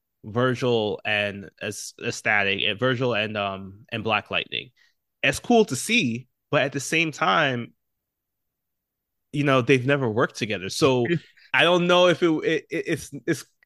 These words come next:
Speaker 1: he does compliment the fact that he does know how to throw around the lightning, but at the same time, it's just like, it feels as if there should have been more mistakes happening there, because Virgil has not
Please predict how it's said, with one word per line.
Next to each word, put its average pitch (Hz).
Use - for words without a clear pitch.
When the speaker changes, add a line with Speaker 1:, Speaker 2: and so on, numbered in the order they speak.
Speaker 1:
he 156
does 175
compliment 170
the -
fact 151
that 127
he 131
does 131
know 127
how 123
to 104
throw 123
around 113
the 101
lightning, 135
but 120
at 101
the 120
same 139
time, 127
it's 120
just -
like, 127
it 139
feels 180
as 131
if 135
there 131
should 135
have 135
been 131
more 120
mistakes 110
happening 95
there, 65
because 120
Virgil 156
has 131
not 104